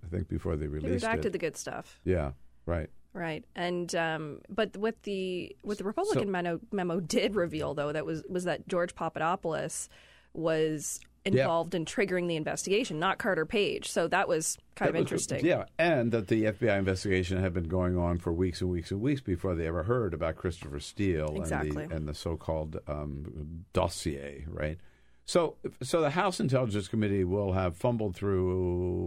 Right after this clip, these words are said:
Speaker 1: what, a year or so and accomplished nothing. Meanwhile, I haven't heard anything about the Senate Intelligence Committee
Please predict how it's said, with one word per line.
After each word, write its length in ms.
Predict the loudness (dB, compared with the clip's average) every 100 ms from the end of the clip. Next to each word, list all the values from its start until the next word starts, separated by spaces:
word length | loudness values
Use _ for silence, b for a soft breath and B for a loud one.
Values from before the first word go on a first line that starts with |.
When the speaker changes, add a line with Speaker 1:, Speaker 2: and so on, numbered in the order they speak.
| -2
Speaker 1:
what, 220 | -2 -2
a 40 | 0
year 280 | 2 2
or 60 | 0
so 420 | -2 -2 0 -2
and 160 | -4 -4
accomplished 500 | -2 -2 -2 -4 -2
nothing. 340 | -2 0 -6 -8 b b b
Meanwhile, 600 | 2 4 2 2 2 -2 b b b -20 _
I 120 | 0
haven't 220 | 2 4 4
heard 220 | 4 4
anything 360 | 2 2 0
about 220 | 2 0 2
the 100 | 0
Senate 380 | 2 0 0 -4
Intelligence 580 | -4 -4 -4 -6 -8
Committee 400 | -6 -6 -4 -6